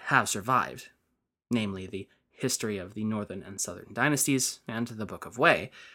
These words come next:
were drawn up well after the fact, and are prone to giving only passing reference, if any, to women. They recount her as being a quiet girl who was tolerant of her husband and not prone to jealousy.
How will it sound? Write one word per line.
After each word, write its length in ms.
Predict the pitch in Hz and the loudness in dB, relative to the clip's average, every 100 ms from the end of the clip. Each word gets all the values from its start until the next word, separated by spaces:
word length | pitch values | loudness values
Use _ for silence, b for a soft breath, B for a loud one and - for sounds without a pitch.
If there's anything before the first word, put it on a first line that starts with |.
| B B B B | B B B B
were 100 | 147 | 6
drawn 240 | 180 208 | 8 8
up 180 | 190 - | 6 4
well 240 | 131 180 | 2 6
after 300 | 160 143 135 | 6 4 0
the 100 | 117 | -2
fact, 460 | - 101 78 - - - B B | -2 -2 -4 -10 -18 -16 B B
and 100 | 135 | 4
are 60 | 123 | 4
prone 320 | - 165 123 | 6 6 6
to 60 | |
giving 240 | 135 143 131 | 4 2 2
only 260 | 139 139 | 4 2
passing 480 | 135 - 147 143 143 | 0 4 4 4 2
reference, 500 | 123 123 - - - _ | 2 0 -4 -8 -8 _
if 200 | 123 143 | -4 0
any, 280 | 202 95 - _ | 0 0 -6 _
to 100 | - | -4
women. 340 | 113 127 90 - b b b b b b _ _ _ _ _ _ | 0 2 0 -6 b b b b b b _ _ _ _ _ _
They 100 | 170 | 4
recount 360 | 175 175 208 214 | 6 6 4 6
her 140 | 196 | 6
as 140 | 185 147 | 6 6
being 280 | 147 151 | 4 4
a 120 | 113 113 | 2 -4
quiet 480 | - - 120 - | -6 -2 -2 -2
girl 360 | 120 165 170 170 _ _ | 2 6 6 4 _ _
who 100 | 143 | -2
was 180 | 113 - | 0 -4
tolerant 480 | - 151 127 104 92 | 2 4 4 0 -6
of 100 | - | -10
her 100 | - | -4
husband 480 | - 156 143 131 - - | 2 2 4 2 2 4
and 180 | 156 | 6
not 240 | 190 202 - | 8 6 4
prone 240 | 127 107 | 0 0
to 140 | 110 117 | 0 -4
jealousy. 600 | - 113 107 - - | 0 0 0 -4 -8